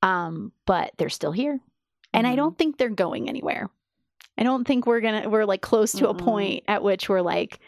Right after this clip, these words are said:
Speaker 1: "Psh, these stories are so old, we're just not gonna tell them anymore."
Speaker 2: No.
Speaker 1: Like,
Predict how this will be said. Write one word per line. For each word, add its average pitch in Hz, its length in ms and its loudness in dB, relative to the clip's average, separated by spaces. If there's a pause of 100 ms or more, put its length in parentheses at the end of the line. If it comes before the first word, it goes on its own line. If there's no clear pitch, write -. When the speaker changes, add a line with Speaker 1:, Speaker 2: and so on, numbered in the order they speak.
(200)
Speaker 1:
"Psh, - 260 0
these 453 240 2
stories 226 340 4
are 202 160 4
so - 220 2
old, 208 400 4
we're 262 100 4
just 285 200 0
not 190 200 0
gonna 190 140 -2
tell 190 180 0
them 165 140 -4
anymore." - 400 -4
Speaker 2:
No. 190 360 -6
Speaker 1:
Like, 226 220 0